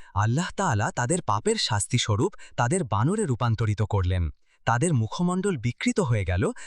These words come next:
তাদের মানবিকতা বিলীন হয়ে গেল। তারা কথা বলার শক্তি হারালো এবং পশুদের মতো আচরণ করতে শুরু করল।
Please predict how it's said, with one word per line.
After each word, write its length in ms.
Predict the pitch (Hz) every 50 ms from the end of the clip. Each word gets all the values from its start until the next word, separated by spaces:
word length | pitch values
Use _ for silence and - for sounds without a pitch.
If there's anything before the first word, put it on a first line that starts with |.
| - -
তাদের 280 | - 123 127 175 190 147
মানবিকতা 640 | 104 90 98 123 156 175 208 - 202 196 - 220
বিলীন 340 | 156 113 120 127 160 233 226
হয়ে 220 | 160 123 113 104 90
গেল। 180 | 95 90 90 85 78 - - _ _ _ _ _ _
তারা 200 | - 117 127 170 -
কথা 280 | - 101 101 - - 170
বলার 220 | 165 175 185 196
শক্তি 420 | 190 - - - 143 - - - 240
হারালো 380 | 185 - 107 95 92 92 95 98 - - - - -
এবং 240 | 127 143 165 196 196 -
পশুদের 420 | - 131 123 - - 208 233 233 175
মতো 220 | 123 113 - -
আচরণ 380 | 214 143 110 - 120 104 104 101
করতে 280 | - 107 98 - - 101
শুরু 240 | - - 104 98 92
করল। 260 | - 98 90 90